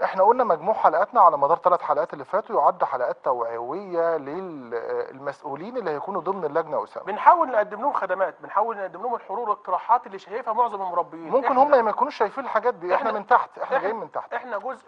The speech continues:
Speaker 2: من، جزء من المربيين، او بنتكلم، او بنتكلم من، آه، بصوت المربي الصغير او صغار المربيين، وبنعرض بعض الحلول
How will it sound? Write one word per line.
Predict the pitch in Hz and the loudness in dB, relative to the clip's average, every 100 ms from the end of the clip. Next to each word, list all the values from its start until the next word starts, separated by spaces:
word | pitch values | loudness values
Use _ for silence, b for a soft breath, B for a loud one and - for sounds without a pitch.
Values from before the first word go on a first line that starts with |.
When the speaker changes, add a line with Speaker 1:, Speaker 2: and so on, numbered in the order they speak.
| 190 | -16
Speaker 2:
من، | 190 180 175 180 | -12 -10 -10 -10
جزء | 240 196 | -10 -10
من | 190 | -12
المربيين، | 196 180 180 165 180 226 339 320 _ - | -8 0 0 0 -12 -10 -12 -14 _ 4
او | 214 | 4
بنتكلم، | 214 208 - 277 240 - | 4 -8 -2 -2 -2 2
او | 196 | 2
بنتكلم | 185 196 190 - 247 208 180 | 2 -8 -10 -6 -6 -6 -10
من، | 175 175 147 - | -10 -10 -12 -14
آه، | 165 160 156 151 151 151 | -8 -8 -6 -8 -12 -16
بصوت | 151 254 | -10 -8
المربي | 233 196 247 | -4 -2 -2
الصغير | 202 - 202 277 254 | -4 -6 -2 0 0
او | 202 | 0
صغار | 180 226 | 0 0
المربيين، | 214 196 185 202 269 - B B | 0 -2 -2 -6 -14 -14 B B
وبنعرض | 190 196 277 269 214 | -6 -2 0 0 4
بعض | 262 262 | 4 4
الحلول | 233 - 220 247 160 | 2 -6 -6 -4 -8